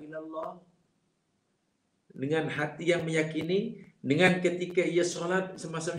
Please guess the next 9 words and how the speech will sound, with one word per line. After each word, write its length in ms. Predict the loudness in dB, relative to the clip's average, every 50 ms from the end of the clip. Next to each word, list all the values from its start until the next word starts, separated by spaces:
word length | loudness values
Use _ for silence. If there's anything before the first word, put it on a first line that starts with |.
| -6 -6
inna 240 | -6 -4 -4 -4 -4
sholati 480 | -4 -4 -4 -4 -4 -6 -6 -6 -6
wa 80 | -4 -4 -4
nusuki, 360 | -4 0 0 0 0 0 -4
sama. 440 | -4 -4 -4 -8 -8 -8 -10 -12 -14 _ _ _ _ _ _ _ _ _ _ _ _ _ _ _ _ _ _ _ _ _ _ _ _ _ _ _ _ _ _ _ _ _ _ _ _ _ _ _ _ _ _ _ _ _ _ _ _ _ _ _ _ _ _ _
Itu 560 | 0 0 0 0 -4 -4 -2 -2 -2 -2 -4
ciri 520 | -4 -4 -2 0 0 2 4 4 4 4 2
khas 640 | -6 -8 -6 0 4 8 8 8 8 6 2 0 0 -2
muttaqin. 600 | -2 -2 -2 -4 -6 -6 -2 -2 -4 -4 -4